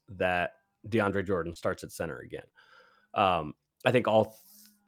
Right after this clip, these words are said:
I think it is more meaningful that only one of them is going to play. Either Dwight or D J are going to play. I think that is more meaningful than which one starts. I think that's a bigger deal, 'cause I do think, like, Dwight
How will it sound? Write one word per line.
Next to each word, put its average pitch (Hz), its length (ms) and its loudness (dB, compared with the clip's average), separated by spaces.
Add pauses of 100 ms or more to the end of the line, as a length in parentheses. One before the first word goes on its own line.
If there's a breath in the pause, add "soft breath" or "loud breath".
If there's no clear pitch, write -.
(440)
I 156 80 10
think 185 160 8
it 196 80 10
is 143 120 8
more 147 380 12
meaningful 139 580 4
that 117 200 2
only 131 360 2
one 117 300 2
of 107 120 0
them 110 200 0
is 101 120 -2
going 107 240 -2
to 101 100 -10
play. 113 220 -2
Either 127 300 2
Dwight 107 440 2 (160)
or 113 560 2
D 110 160 -4
J 101 200 -4
are 101 120 -2
going 98 220 -4
to 107 100 -12
play. 135 440 0 (300)
I 139 60 4
think 135 140 2
that 131 140 6
is 120 120 4
more 120 180 2
meaningful 107 600 -2
than 95 380 -10
which 101 220 -10
one 95 200 -8
starts. - 540 -14 (440)
I 107 60 -4
think 107 120 0
that's 110 180 -2
a 113 40 -8
bigger 98 260 -6
deal, 85 320 -8
'cause 139 160 2
I 139 60 8
do 135 200 6
think, 139 380 0 (540 soft breath)
like, 127 280 0 (580)
Dwight 160 420 4